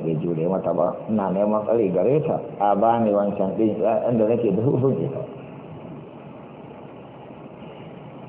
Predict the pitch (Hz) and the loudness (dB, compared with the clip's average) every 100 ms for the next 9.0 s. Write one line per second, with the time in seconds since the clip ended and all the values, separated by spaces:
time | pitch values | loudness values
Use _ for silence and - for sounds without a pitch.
0 | - - - - - - - - - - | -16 -16 -16 -16 -16 -16 -16 -16 -16 -16
1 | - - - - - - - 101 95 127 | -16 -16 -16 -16 -16 -14 -2 0 2 4
2 | 104 107 110 - 131 - 113 92 95 92 | 4 4 2 0 -2 -2 0 2 2 0
3 | 76 - - - - - - - - - | -4 -6 -14 -16 -16 -16 -16 -16 -16 -18
4 | - - - - - - - - - 143 | -16 -16 -16 -16 -16 -16 -18 -16 -2 2
5 | 135 117 107 78 - 87 87 87 85 87 | 4 6 4 2 0 4 4 4 4 2
6 | - - - - - 147 147 165 175 143 | -2 -8 -12 -4 2 2 4 4 6 4
7 | - - - - 117 117 107 98 95 123 | 4 -2 -4 2 6 6 6 6 6 6
8 | 165 135 143 139 135 131 156 147 170 | 6 4 6 6 6 6 6 6 4